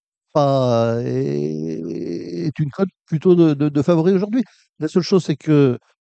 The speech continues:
euh, comme la course est creuse, et c'est creusé hier, il va y avoir des supplémentations possibles. Et donc, les, les données vont complètement changer. Donc, les pronostics n'ont pas de valeur aujourd'hui. Moi, je n'ai qu'une chose à dire, j'ai des convictions.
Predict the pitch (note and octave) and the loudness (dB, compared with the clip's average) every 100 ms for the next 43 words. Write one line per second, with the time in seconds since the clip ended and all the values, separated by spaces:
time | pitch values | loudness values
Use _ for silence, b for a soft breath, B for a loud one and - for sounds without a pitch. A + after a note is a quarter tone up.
0 | - - B2+ A#2 A#2 - G3+ G3 - F3 | -14 -4 0 0 -2 -2 0 2 2 0
1 | D3+ - D3+ C#3 G2 F2 _ _ _ C3+ | 0 2 4 4 0 -12 _ _ _ -16
2 | - - C#3 A#2+ C3 C#3+ A3 B3+ G#3+ _ | -12 -2 0 2 2 2 0 -2 -6 _
3 | _ B2+ C#3+ F3 F3 - E3+ F3+ F#3 A3 | _ -6 -2 -2 -2 -4 -2 0 0 -2
4 | F#3 B3+ A#3+ - C#4 G#3+ D3 _ _ A2 | -2 -4 -4 -4 -6 -6 -10 _ _ -20
5 | _ C3+ E3+ D#3+ E3 D#3 D3 D3 E3+ F#3+ | _ -2 -2 -2 -2 2 2 2 2 2
6 | D#3+ C#3+ F3 F3+ F#3 D#3+ G3 G3 G3 C#3 | 0 -2 -2 -2 -2 -4 -2 -2 -2 -2
7 | C#3+ _ _ _ C3+ - D3+ C#3+ D#3+ C#3+ | -6 _ _ _ -10 -2 0 0 -2 -6
8 | B2 A#2+ C#3 D#3 C#3 A2+ G#2+ A2+ _ b | -2 0 4 4 2 0 -2 -4 _ b
9 | C3 b C#3+ F#3 C#3 C3 C3 G#2 _ _ | -20 b 2 4 4 2 2 0 _ _
10 | - D#3 E3+ C#3 D3+ F#3+ D#3+ C#3+ A2+ G2+ | -4 -2 0 -2 0 0 0 -2 -10 -12
11 | F3+ F3+ C3+ D#3 C#3 C3+ D3 C3+ | -8 -4 -4 -2 -2 -2 -6 -6